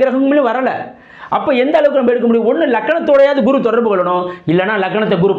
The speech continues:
பார்க்கணும். அந்த மாதிரி அமைப்பை நம்ம எடுக்கணும். அப்படி நீங்க எடுத்தீங்க அப்படின்னா,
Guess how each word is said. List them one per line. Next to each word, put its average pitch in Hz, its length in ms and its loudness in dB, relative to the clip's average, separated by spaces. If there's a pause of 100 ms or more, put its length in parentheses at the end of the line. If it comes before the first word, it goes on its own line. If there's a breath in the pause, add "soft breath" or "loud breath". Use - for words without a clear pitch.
பார்க்கணும். 127 420 -2 (1400 loud breath)
அந்த 240 200 0
மாதிரி 269 160 2
அமைப்பை 254 260 -2
நம்ம 165 240 -2
எடுக்கணும். 131 320 -4 (380 loud breath)
அப்படி 320 280 -2
நீங்க 254 220 2
எடுத்தீங்க 240 340 0 (140)
அப்படின்னா, 170 380 -2